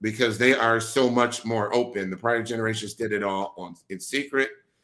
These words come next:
so they continue the habit today." Maybe. Um, I mean, I, I, I definitely think, uh, I definitely think there's more access to it. I think there's just more people, more trans people in general.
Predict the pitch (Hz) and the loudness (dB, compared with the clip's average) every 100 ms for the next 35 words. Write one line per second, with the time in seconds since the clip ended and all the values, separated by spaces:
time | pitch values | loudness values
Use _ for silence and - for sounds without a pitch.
0 | _ _ _ - - 117 113 110 110 107 | _ _ _ -8 0 2 4 4 4 4
1 | 107 104 - 95 110 110 110 104 - 110 | 2 -2 -8 -2 0 0 -4 -10 -6 -6
2 | 101 101 98 95 95 101 95 95 92 - | -4 -2 -2 -4 -6 -2 0 0 -4 -6
3 | 143 190 139 95 - - - _ _ _ | -2 0 0 -4 -14 -18 -20 _ _ _
4 | _ _ - 104 101 92 92 92 - _ | _ _ -8 -4 -4 -6 -8 -12 -18 _
5 | _ _ _ - - _ - _ _ _ | _ _ _ -20 -20 _ -20 _ _ _
6 | _ _ _ _ _ - - - - - | _ _ _ _ _ -16 -12 -10 -8 -10
7 | - - - - 117 131 127 127 117 117 | -10 -14 -10 -4 2 4 4 2 0 -2
8 | 107 110 117 113 123 156 135 120 110 107 | -2 0 2 4 4 4 2 2 0 -2
9 | 110 107 - - 101 95 92 95 104 98 | -2 -2 -4 -4 -2 -2 -4 -2 -2 2
10 | 123 127 147 143 135 127 135 131 - 98 | 0 2 0 2 0 2 0 0 -6 -8
11 | 87 95 135 110 107 101 - 98 92 98 | -6 0 2 2 0 -6 -10 -8 -8 -8
12 | - _ - 101 101 113 98 - - 101 | -14 _ -4 -2 -2 -6 -8 -10 -10 -8
13 | 92 - 110 101 92 - 98 95 - 110 | -10 -8 -8 -8 -10 -10 -10 -8 -6 -6
14 | 95 - 107 98 98 87 123 127 90 107 | -6 -12 -14 -12 -12 -4 0 0 -2 -8